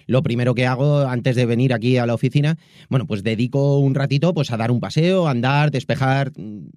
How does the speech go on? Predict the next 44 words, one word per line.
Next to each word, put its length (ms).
cuerpo, 380
mente. 500
Y 140
bueno, 200
la 100
verdad 260
es 100
que 500
cuando 220
lo 100
comentamos, 880
que 140
no 220
sé 180
por 160
dónde 220
salió 240
la 80
idea, 320
pero 760
la 180
verdad 280
es 120
que 220
me 160
pareció 460
súper, 440
súper 300
interesante. 760
Y 300
como 200
has 100
dicho, 240
que 80
nos 140
va 60
a 40
ocupar 460
quince 280
minutitos 520
aproximadamente, 840
diarios, 460
nada 220
más. 340